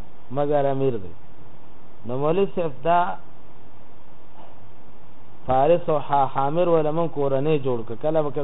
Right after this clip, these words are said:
کورنۍ ټکي جوړه یې که نه، قیاس پکې که نه دی که. نو دا امیر چې دی،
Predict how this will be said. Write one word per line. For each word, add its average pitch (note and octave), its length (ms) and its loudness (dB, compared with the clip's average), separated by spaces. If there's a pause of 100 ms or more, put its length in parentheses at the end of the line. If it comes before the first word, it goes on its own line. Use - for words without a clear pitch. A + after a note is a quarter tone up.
کورنۍ D3+ 380 0
ټکي D#3+ 220 -2
جوړه D#3+ 320 4
یې G3+ 100 4
که C#3 120 2
نه، F2+ 100 -2 (500)
قیاس E3 240 4 (120)
پکې C#3+ 260 -2 (120)
که D3 80 -2
نه B2 140 -2
دی B2+ 140 -2
که. - 140 -4 (1600)
نو C3 120 -2 (160)
دا G#3+ 160 6 (1400)
امیر G3+ 300 2
چې E3+ 220 -2
دی، F#3 120 0